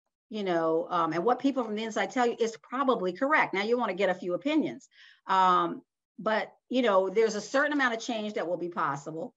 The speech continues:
I'm a, I'm a believer that change is possible. I've seen it happen. Um, but the basics of what a community is, you have to, you know, if you hear it, you gotta believe it and then take it on if you wanna really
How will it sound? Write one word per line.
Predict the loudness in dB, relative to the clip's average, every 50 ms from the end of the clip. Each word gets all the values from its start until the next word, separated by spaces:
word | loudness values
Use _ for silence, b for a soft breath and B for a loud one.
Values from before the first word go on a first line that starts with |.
| -2 2
I'm | 2 2 4 4
a, | 2 2 2 2
I'm | 2 4
a | 4
believer | 4 4 4 4 4 2 2 0 -2
that | -2 -4 -6
change | -4 -4 -4 -6
is | -6 -6
possible. | -2 -2 -2 -2 -2 -2 -2
I've | -2 -2
seen | -4 -2 0 0 0
it | 0 -2
happen. | -4 -6 -6 -6 -4 -6 -6 -6 -8 B B B B B B B 2
Um, | 4 6 6 6 6 4 0 2
but | 4 4 4 6
the | 4 2
basics | 4 6 6 8 8 8 6 4 2 0 2 0
of | 0 0
what | 2 2 4 4
a | 2
community | 2 -2 -4 -4 -4 -4 -6 -4 0 2 4
is, | 4 4 2 -2 -14 _ -6
you | -4 -2 -2 0
have | -2 -4 -4
to, | -8 -12 -12 _ _ -8
you | -4 -2 0
know, | 2 2 2
if | 2 0 -2 -2
you | 0 0 0
hear | 0 0 0 0 0 0 0
it, | 0 -2 -4 -10 _ -8
you | -6 -6 -2
gotta | 0 0 0 0
believe | -2 -2 -2 0 0 0 0
it | 0 0
and | 0 0 2
then | 2 0 -2
take | -2 -2 -2 0 0
it | 0
on | 2 2 0 0
if | 0 -4
you | -4
wanna | -4 -2 -4 -4 -2
really | 0 0 0 0